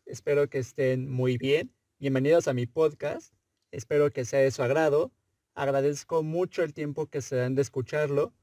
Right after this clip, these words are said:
Son todas y todos muy amables. Mucho amor.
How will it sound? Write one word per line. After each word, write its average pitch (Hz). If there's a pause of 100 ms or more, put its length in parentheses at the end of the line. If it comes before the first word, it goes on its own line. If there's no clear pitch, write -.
(200)
Son 151 (100)
todas 175
y 127
todos 156
muy 175
amables. - (160)
Mucho 175
amor. 143